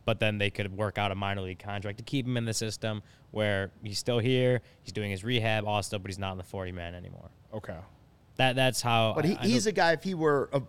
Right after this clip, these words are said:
Speaker 3: eligible for a Rule five draft, some team would be like, "Yes."
Speaker 1: Yeah, that's, that's, that's
Speaker 3: More,
Speaker 1: kinda
Speaker 3: more than Ortega.
Speaker 1: That's what they
Speaker 2: Yeah.
Speaker 1: did with Hermosillo last year. Uh, he was released, or he, I think he might have been D F A'd,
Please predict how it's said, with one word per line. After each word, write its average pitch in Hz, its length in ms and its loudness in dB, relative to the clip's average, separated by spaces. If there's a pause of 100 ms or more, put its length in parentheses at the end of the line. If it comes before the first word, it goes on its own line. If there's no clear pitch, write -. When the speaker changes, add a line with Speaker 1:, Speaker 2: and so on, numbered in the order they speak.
(280)
Speaker 3:
eligible 135 380 4
for 135 160 2
a 120 40 4
Rule 127 220 4
five 113 260 2
draft, 123 320 2
some 131 200 -2
team 123 220 0
would 107 120 -2
be 113 100 0
like, 95 240 -2
"Yes." 92 380 -2 (240)
Speaker 1:
Yeah, 98 180 -12 (180)
that's, 156 180 2
that's, 196 320 -4
that's 165 220 -6
Speaker 3:
More, 180 100 8
Speaker 1:
kinda 233 160 4
Speaker 3:
more 190 240 6
than 147 140 4
Ortega. 113 500 2 (140)
Speaker 1:
That's 160 120 2
what 214 60 8
they 208 60 8
Speaker 2:
Yeah. 180 80 8
Speaker 1:
did 180 80 6
with 170 100 4
Hermosillo 156 460 2
last 113 440 2
year. 156 320 -2 (160)
Uh, 113 240 -2
he 110 140 -4
was 120 180 0
released, 120 460 0
or 110 80 0
he, 110 180 -4 (160)
I 123 60 -2
think 160 140 2
he 165 60 6
might 143 140 4
have 151 60 2
been 156 120 0
D 147 120 4
F 147 160 2
A'd, 151 300 2